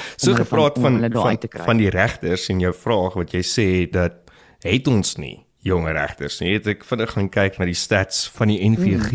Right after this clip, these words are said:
Speaker 2: Hmm.
Speaker 1: Ehm, hulle budget per jaar is vier punt sewe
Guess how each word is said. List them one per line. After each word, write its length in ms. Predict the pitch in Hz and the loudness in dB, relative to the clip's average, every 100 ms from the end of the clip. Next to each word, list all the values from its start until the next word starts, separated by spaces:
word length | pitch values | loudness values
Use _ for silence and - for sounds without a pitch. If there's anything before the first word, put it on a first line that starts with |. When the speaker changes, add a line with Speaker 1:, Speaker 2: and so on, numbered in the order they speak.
| 110 | 0
Speaker 2:
Hmm. 140 | - - - - - | -2 -10 -20 -20 -4
Speaker 1:
Ehm, 380 | 90 87 90 92 | -2 0 0 -2
hulle 200 | 90 120 | 0 0
budget 760 | 147 87 90 95 87 87 - - _ - | 0 -2 -2 -2 -4 -8 -10 -20 _ -14
per 200 | - 101 | -4 -2
jaar 600 | 92 87 90 80 76 117 - | 0 0 0 0 -4 -6 -6
is 200 | 98 - | -4 -4
vier 300 | - 131 123 | -6 -6 -6
punt 260 | 123 120 110 | -2 -2 -2
sewe 580 | - - 110 98 98 | -4 -2 -2 0 -4